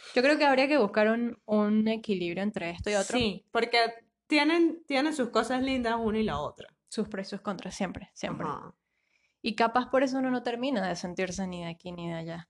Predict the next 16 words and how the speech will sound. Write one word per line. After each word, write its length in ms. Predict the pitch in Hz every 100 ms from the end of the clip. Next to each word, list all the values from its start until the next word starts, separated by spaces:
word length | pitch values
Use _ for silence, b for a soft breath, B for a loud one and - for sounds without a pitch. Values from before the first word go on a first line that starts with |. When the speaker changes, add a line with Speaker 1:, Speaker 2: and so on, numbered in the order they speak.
| _
Speaker 1:
porque 280 | - 185 180
lo, 200 | 175 175 185
lo 180 | 185
tuyo 360 | 185 196 202 196
es 540 | 202 208 214 - - - _ _ _ -
equilibrio. 840 | 196 - 190 208 208 185 185 - _ _
Por 180 | - 196
la 160 | 202 208
calle 200 | 269 311
del 140 | 202
medio 280 | 185 180 185
siempre. 440 | 190 185 190 185 _
Bueno, 400 | 202 202 190 190 _ _ b b
yo 140 | - 202
soy 240 | 214 202
Libra 380 | 202 190 185